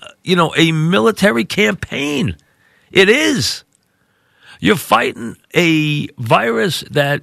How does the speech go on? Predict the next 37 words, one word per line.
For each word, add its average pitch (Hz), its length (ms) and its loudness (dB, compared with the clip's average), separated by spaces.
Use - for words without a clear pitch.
is 143 240 -2
gonna 156 340 -2
overrun 180 560 2
us, 185 240 -4
and 156 320 0
we 214 260 2
don't 214 360 0
have 127 760 -4
four 156 380 2
or - 40 0
five 120 420 -2
months 110 440 -2
to 127 100 -4
get 123 200 2
back 107 280 -2
to 110 80 -6
work. 101 400 -2
It, - 160 -4
it's, - 320 -6
we're 202 160 0
not 247 220 -2
gonna 240 200 -2
make - 340 0
it 269 140 0
at 165 140 -2
that 123 260 0
rate. 104 260 0
We - 200 4
gotta 120 180 2
get 180 220 0
the 143 80 -4
country 151 380 -2
back 147 340 -4
running 151 340 0
within 143 300 -2
six - 400 -2
weeks. - 560 -4